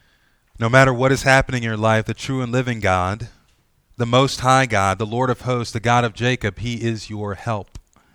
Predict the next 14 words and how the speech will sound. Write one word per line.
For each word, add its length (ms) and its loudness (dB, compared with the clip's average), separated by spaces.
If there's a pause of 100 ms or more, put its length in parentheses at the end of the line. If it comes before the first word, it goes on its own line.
(560)
He 200 0
is 140 0
near 360 2
to 140 -6
you 160 -2
as 160 0
a 60 -4
refuge, 680 -4
a 60 -6
stronghold, 720 -2
a 60 -2
very 320 0
present 360 -2
help, 300 -4